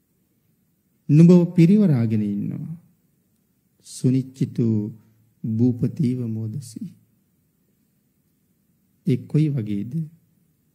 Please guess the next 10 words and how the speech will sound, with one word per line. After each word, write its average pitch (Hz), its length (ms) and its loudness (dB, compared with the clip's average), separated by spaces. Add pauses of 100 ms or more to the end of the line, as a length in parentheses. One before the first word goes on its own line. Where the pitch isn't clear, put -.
(320)
හරියට 113 380 -4 (680)
සුනිර්මිත 143 800 -2
දිව්‍ය 117 360 -4
රාජයා 113 500 -4
ප්‍රධාන 123 500 -4
කරගෙන 104 460 -6 (920)
දෙව් 135 360 6
පිරිස 165 360 0
ඉන්නවා 123 460 -4
වගේ 104 420 -6